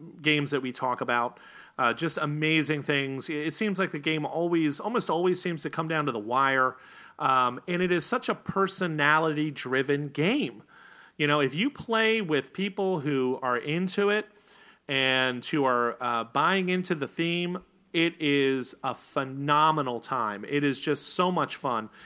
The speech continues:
If you're playing with somebody who's just like, "Okay, so what do I do? Roll the dice? Okay, no, I failed. Okay, what do I do? Draw a card? Okay," you know, then, then it's not as, as, as great. But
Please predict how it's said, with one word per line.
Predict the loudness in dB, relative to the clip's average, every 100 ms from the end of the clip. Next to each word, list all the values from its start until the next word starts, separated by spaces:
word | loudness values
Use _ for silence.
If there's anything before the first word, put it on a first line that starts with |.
| -20 -4
If | -2
you're | 0 -2
playing | 0 0 0
with | -2
somebody | -2 -2 0 0 0
who's | 0 -2
just | -2 -2 -2
like, | -2 -2
"Okay, | -4 -2 -2
so | -2 -2
what | 0
do | 0
I | 0
do? | -2 0
Roll | 0 0
the | 0
dice? | 0 0 -2 -4
Okay, | -8 -4 -2 -2 -4
no, | -6 -6 -6
I | -8
failed. | -6 -2 -2 -2 -4
Okay, | -6 -4 -2 -4 -6 -18 -20 -8
what | -2
do | 2
I | 2 2
do? | 0 0 0
Draw | 0 0
a | 0
card? | 0 2 2 0
Okay," | -6 -4 -2 -2 -2
you | -2 -2
know, | -2 -6 -20 -4
then, | 0 0
then | 2 2
it's | 2 0
not | 2 2 4
as, | 2 0 -4
as, | -2 0 0 -6 -6
as | -4 -2
great. | 0 2 2 2
But | 0